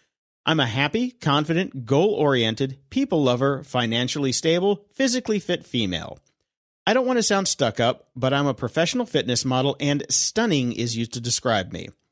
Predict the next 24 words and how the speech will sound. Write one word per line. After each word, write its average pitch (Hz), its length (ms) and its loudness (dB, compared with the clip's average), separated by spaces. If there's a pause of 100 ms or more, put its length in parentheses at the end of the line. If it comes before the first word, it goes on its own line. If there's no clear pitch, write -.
(300)
With 131 160 0
all 139 200 4
of 143 80 0
this, 240 340 0 (220)
I'm 101 200 -6
single. 196 440 -2 (240)
When 208 120 2
I 262 120 2
date, 180 320 0
here 175 200 0
are 185 60 0
some 175 220 -2
of 160 120 -8
the 139 60 -4
statements 147 480 -2
that 135 120 0
are 123 100 2
expressed 147 500 0
that 131 100 0
are 113 80 0
starting 127 440 0
to 123 120 -2
annoy 104 280 -4
me. 87 240 -14